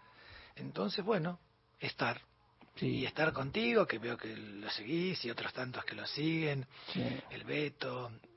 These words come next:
Speaker 1: eh, Juan Carlos y otra gente que está. Eh, bueno, nada, era eso.
Speaker 2: Qué bueno. Bueno, vos sabés que yo me acordaba que, eh, uno,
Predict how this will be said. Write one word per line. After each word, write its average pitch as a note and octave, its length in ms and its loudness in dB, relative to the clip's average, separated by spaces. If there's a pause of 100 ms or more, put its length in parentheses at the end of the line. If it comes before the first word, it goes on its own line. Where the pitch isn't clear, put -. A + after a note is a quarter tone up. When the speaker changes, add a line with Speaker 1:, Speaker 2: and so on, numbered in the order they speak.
(800)
Speaker 1:
eh, F#2+ 340 -6
Juan G#2 180 -8
Carlos C3+ 640 0
y A#2 60 -2
otra - 180 -2
gente A#2+ 360 -2
que - 100 -6
está. C#3 380 2 (640)
Eh, A2+ 300 -8
bueno, B2+ 360 -2
nada, G#2+ 400 -2
era B2+ 260 0
eso. - 240 -2 (920)
Speaker 2:
Qué - 140 0
bueno. A#2+ 380 -2
Bueno, C#3 380 0 (180)
vos D3+ 140 0
sabés G3 140 6
que F#3 240 4
yo G3 140 0
me G3+ 80 4
acordaba E3+ 600 6
que, D#3+ 340 -2 (320)
eh, C3 360 -2 (1300)
uno, F3+ 360 12